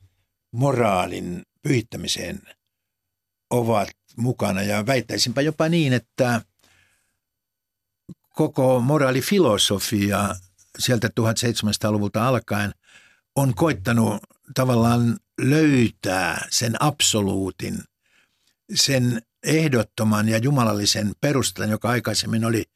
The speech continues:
kristillisellä Jumalalla, joka nyt on pois. Jumala on kuollut, mutta kuitenkin se pyrkimys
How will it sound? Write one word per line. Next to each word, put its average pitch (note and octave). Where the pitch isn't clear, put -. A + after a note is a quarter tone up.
kristillisellä A#2
Jumalalla, G#2
joka A2+
nyt C3
on A#2
pois. A#2
Jumala A#2
on A2+
kuollut, G#2
mutta A2+
kuitenkin C3
se B2+
pyrkimys A#2+